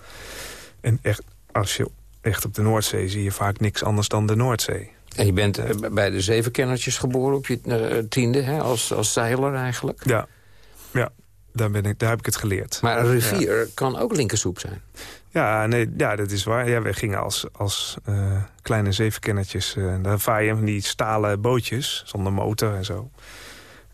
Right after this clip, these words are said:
Speaker 1: Ehm, en we gingen dan in de zomer altijd naar, eh, naar Overijssel en dan moesten we de Waal over. En de Waal is wel echt een linkerrivier, omdat je natuurlijk heel veel... Je hebt daar veel stroming en veel scheepvaart.
Speaker 2: Ook het zog van die boten.
Speaker 1: Ja, ja, en die gaan loeihard.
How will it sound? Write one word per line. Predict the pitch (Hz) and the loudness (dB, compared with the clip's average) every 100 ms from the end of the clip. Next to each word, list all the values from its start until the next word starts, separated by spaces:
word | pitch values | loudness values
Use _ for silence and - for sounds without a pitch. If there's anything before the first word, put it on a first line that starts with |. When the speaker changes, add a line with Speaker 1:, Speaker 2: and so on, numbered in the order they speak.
| - | 0
Speaker 1:
Ehm, | 113 104 104 101 101 - | 2 4 4 2 0 -2
en | - | 0
we | 104 | 2
gingen | 104 117 107 | 2 2 2
dan | 104 101 98 | 2 2 2
in | 98 | 2
de | 98 | 2
zomer | 98 113 110 98 | 2 4 4 2
altijd | 98 98 | 0 -2
naar, | 104 101 95 95 95 | -2 0 0 0 0
eh, | 104 - | -2 -6
naar | - 101 95 92 | -2 0 0 0
Overijssel | 107 - 107 113 104 95 | 0 0 0 2 0 0
en | 95 | 0
dan | 107 | 2
moesten | 110 - | 0 0
we | 98 | -2
de | 95 | 0
Waal | 104 113 104 | 2 2 2
over. | 98 92 - 107 - - - - | 0 -2 -6 -12 -14 -20 -20 -10
En | - | -2
de | 101 | 0
Waal | 104 104 107 | 2 4 4
is | 98 | 2
wel | 107 113 | 2 0
echt | 107 | 0
een | 107 | 0
linkerrivier, | 101 117 107 101 98 104 101 | 4 4 2 0 -2 0 2
omdat | 107 107 | 2 2
je | 104 | 0
natuurlijk | 101 104 101 | 0 -2 0
heel | 107 | 0
veel... | 104 98 95 - - | 0 -2 -2 -6 -10
Je | - | -6
hebt | 104 | -2
daar | 101 | 0
veel | - 113 | 2 2
stroming | - - 117 113 104 107 | 2 0 2 2 0 0
en | 101 | -2
veel | 113 104 | 0 0
scheepvaart. | - 113 113 - 95 98 - - | 0 -2 -2 -4 -6 -6 -10 -12
Speaker 2:
Ook | 98 | -2
het | 98 90 | -2 0
zog | - 127 104 - - | 2 2 2 -2 -4
van | - | 0
die | 101 | 2
boten. | 98 98 101 110 | 4 2 2 2
Speaker 1:
Ja, | 98 - _ - - | 0 0 _ -20 -4
ja, | 117 - | 0 0
en | 104 | 0
die | 104 | 2
gaan | 107 95 | 2 2
loeihard. | 110 104 98 101 - - | 2 2 2 -2 -4 -8